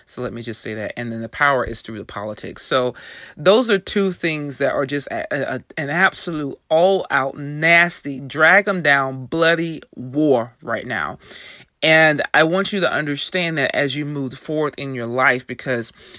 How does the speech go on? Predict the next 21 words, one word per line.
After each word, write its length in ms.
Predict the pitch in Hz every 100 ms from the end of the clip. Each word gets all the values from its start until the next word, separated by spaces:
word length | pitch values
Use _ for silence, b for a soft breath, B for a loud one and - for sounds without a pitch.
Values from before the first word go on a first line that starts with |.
| B
we're 160 | - 165
in 260 | - 202
a 60 | 226
season 440 | - 185 143 147
also 420 | - 147 165 - 147
where 180 | 135
the 140 | 127 -
enemy 340 | 151 170 160
is 140 | 123 143
convincing 640 | - 147 123 180 202 196
God's 280 | 170 139 -
people 300 | - 165 156
that 100 | 135
they 140 | 131
don't 360 | 131 117 147 139
have 320 | - 143 135
enough 320 | 127 117 110 113
money, 340 | 113 82 - _ _
more 340 | 151 165 196 190
than 140 | 165
ever. 360 | 160 147 90